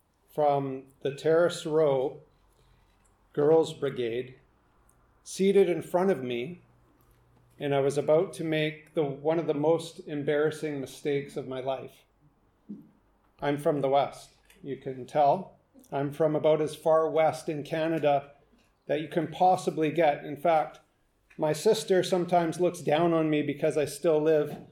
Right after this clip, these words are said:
on an island an hour and a half ferry ride from Vancouver,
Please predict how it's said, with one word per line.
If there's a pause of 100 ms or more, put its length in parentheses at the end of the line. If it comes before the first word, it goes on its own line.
(440)
on
an
island (500)
an
hour
and
a
half (140)
ferry
ride
from
Vancouver,